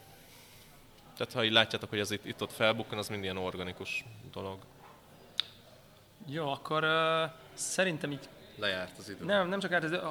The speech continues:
Speaker 2: egyrészt lejárt az időnk, másrészt meg így, mit tudom én, zárszóként mondjuk így, mit tudom én, kb. mi a nyitó kínálat most? Amit most, egyrészt nyilván ez, ez most így aktuális, mert akik itt vannak és hallgatnak minket, azok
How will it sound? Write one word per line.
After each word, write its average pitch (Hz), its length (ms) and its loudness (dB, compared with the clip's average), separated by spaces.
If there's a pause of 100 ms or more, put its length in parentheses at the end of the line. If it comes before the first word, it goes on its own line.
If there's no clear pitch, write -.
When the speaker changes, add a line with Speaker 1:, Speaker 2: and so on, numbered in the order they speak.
Speaker 2:
egyrészt 160 280 -2
lejárt 170 220 2
az 139 100 -6
időnk, 175 320 -2 (260)
másrészt 151 420 0
meg 156 140 2
így, 151 320 6
mit 156 140 0
tudom 156 180 2
én, 151 60 6
zárszóként 147 640 6
mondjuk 135 280 -2
így, 139 260 2 (460)
mit 143 140 -4
tudom 131 320 -2
én, 131 260 0
kb. 151 220 8
mi 170 180 10
a 151 60 12
nyitó 143 320 6
kínálat 135 560 -2
most? 147 300 -6 (180)
Amit 131 280 -2
most, 131 160 -2
egyrészt 151 320 2
nyilván 170 260 6
ez, 143 120 4
ez 147 140 4
most 143 160 -2
így 139 80 2
aktuális, 165 400 6
mert 139 140 -2
akik 139 140 -4
itt - 60 -6
vannak 135 260 2
és 131 100 0
hallgatnak 135 460 2
minket, 156 260 -2
azok 135 200 -4